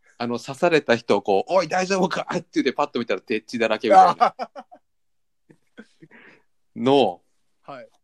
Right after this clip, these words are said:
Speaker 1: をパッと見てさ。
Speaker 2: ドラマチック血液。
Speaker 1: そうそう。ほんまに、
Speaker 2: はい。
Speaker 1: こんなにも手って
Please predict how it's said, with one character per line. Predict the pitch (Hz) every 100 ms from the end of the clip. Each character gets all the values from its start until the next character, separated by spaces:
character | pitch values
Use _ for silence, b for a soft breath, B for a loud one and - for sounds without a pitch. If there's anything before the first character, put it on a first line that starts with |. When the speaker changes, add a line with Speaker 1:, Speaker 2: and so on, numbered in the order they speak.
| _ _ -
Speaker 1:
を | 120
パ | - 175
ッ | - -
と |
見 | 107
て | 107 90
さ。 | 90 82 _ _ _ _ _ _
Speaker 2:
ド | - 139
ラ |
マ | 143 139
チ | -
ッ | _
ク | - 143 139 - _ _
血 | 143 - 135
液。 | - 113 - _ _ _ _ _
Speaker 1:
そ | - - 123
う | 110
そ | 104
う。 | 92
ほ | 156
ん | 170
ま | 165
に、 | 165
Speaker 2:
は | 151
い。 | 127 - 143 - -
Speaker 1:
こ | - 220
ん | 220
な | 214
に | 208
も | 147
手 | - - 143
っ | 151
て | _ 117